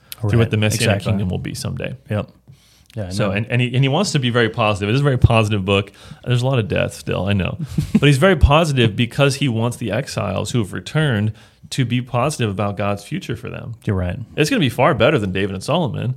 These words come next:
Speaker 2: Right.
Speaker 1: Um, and look at how, how much good there was in those reigns.
Speaker 2: Mm-hmm.
Speaker 1: So, and then we're gonna see, so Second Chronicles, we'll kinda split it in two parts. So chapters one through nine, it's kinda like the, the First Chronicles, but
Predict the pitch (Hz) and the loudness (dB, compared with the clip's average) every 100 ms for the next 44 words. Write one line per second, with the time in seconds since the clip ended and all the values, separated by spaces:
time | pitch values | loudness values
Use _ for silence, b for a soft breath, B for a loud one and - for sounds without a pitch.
0 | 120 101 90 101 - - 101 92 120 123 | -2 0 0 -6 -10 -4 -2 0 0 2
1 | 143 151 127 113 110 127 123 - - 107 | 2 0 0 0 0 -2 -2 -2 0 0
2 | 104 101 92 98 101 92 101 98 92 - | 0 -4 -4 -4 -4 -4 -6 -8 -10 -4
3 | 110 107 107 b b b _ - 95 87 | 0 0 0 b b b _ -8 -6 -6
4 | 85 B - 127 131 139 139 123 123 117 | -8 B 2 4 6 6 4 2 2 2
5 | 110 120 139 131 135 127 127 113 110 B | 2 2 2 2 2 2 4 2 2 B
6 | B B B 117 113 120 98 120 107 92 | B B B -2 2 2 2 2 2 2
7 | 92 104 - 98 90 - 98 - 117 104 | 0 -2 -2 -2 -2 -2 -2 -2 -4 -2
8 | 98 98 113 113 110 104 98 98 98 101 | -4 0 2 2 2 2 4 4 4 2
9 | 104 b b _ 165 123 - 101 _ 95 | -2 b b _ -2 -2 -4 -14 _ -12
10 | - - 123 - 87 90 92 - | -12 -6 -6 -4 -8 -8 -4 -4